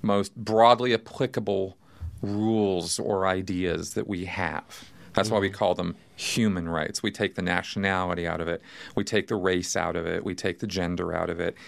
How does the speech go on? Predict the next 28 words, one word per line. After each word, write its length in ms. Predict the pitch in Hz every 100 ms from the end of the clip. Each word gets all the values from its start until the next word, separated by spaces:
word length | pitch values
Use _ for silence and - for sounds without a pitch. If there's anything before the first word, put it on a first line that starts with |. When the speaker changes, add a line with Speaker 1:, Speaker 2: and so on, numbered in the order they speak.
| -
Speaker 1:
It's 140 | -
just, 280 | - 98 - - _ -
if 200 | 131 127
you're 160 | 110
a 40 | 101
human, 500 | 107 95 90 87 87 - - -
this 340 | 104 95 104 101
is 100 | 90
what's 220 | 87 -
going 260 | 95 85 82
on. 300 | - - - 139
Speaker 2:
Mm-hmm. 220 | 139 180
Speaker 1:
You 100 | 95
know, 280 | 87 85 - - - -
this 140 | 101
is 120 | 95
what 120 | 95
you're 140 | 95 87
entitled 640 | 82 - 92 90 82 80
to. 340 | - - - - -
Speaker 2:
Mm-hmm. 200 | 107 104 107 - - -
Speaker 1:
Again, 400 | 110 95 120 165
it's 200 | 98 - -
one 340 | - 104 104 101
thousand 560 | - 107 107 120 120 113
percent 460 | 107 - 127 117
purely 300 | - 104 95 90
subjective. 680 | - 92 104 - - -